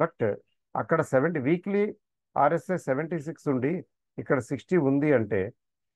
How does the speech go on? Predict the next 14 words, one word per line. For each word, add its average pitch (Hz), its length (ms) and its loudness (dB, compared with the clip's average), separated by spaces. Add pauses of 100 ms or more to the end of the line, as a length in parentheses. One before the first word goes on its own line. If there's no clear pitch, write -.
this 123 140 -4 (100)
is 113 80 2 (240)
temporarily 143 640 2 (2000)
because 131 400 2
of, 143 60 0 (160)
because 135 360 2
it 107 140 -10
is 117 140 -6
in 123 60 -2 (140)
overbought 123 440 4 (100)
zone, 147 200 0 (580)
it 113 80 -8 (100)
is 117 80 -4 (1200)
trying 143 260 4